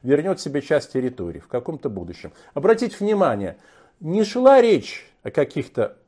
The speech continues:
границах, границах какого года, и не шла речь конкретно о каких территориях. Не пр-, не шла, правда? Потом один из высокопоставленных членов команды Трампа сказал, «Нет, с-,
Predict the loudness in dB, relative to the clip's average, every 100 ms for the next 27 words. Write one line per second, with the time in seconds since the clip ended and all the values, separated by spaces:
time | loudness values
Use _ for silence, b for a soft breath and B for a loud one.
0 | -4 0 2 0 -6 -12 -8 -2 0 0
1 | -6 -8 -4 -4 -2 -2 -4 -4 -8 -10
2 | b b b -4 -2 -2 4 6 6 4
3 | 0 -2 -2 -2 -2 -2 -4 -4 -2 -2
4 | -2 -6 -4 -6 -2 0 0 -2 -10 _
5 | -8 -8 -6 -8 -4 0 0 2 0 -2
6 | -14 b b b b 4 6 6 4 6
7 | 4 4 0 0 -4 -6 -2 0 2 2
8 | 2 0 -4 -10 b b b _ -4 -2
9 | -2 -4 -2 -2 0 -2 -2 0 -2 -4
10 | -4 -2 0 0 -2 B B -4 -4 -8
11 | -4 0 2 0